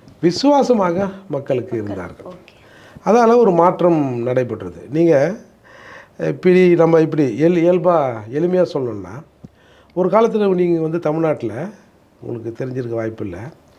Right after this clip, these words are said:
Speaker 1: எலெக்ஷன்னா கேன் வரும்.
Speaker 2: ஓ.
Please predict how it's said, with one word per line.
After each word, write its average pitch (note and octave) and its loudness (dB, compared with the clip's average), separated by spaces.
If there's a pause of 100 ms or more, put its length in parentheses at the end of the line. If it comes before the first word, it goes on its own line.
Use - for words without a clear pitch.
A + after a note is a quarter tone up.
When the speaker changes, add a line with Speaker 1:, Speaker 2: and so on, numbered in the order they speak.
(520)
Speaker 1:
எலெக்ஷன்னா F3 2 (540)
கேன் A3 4
வரும். A2+ -4 (920)
Speaker 2:
ஓ. A#3+ -18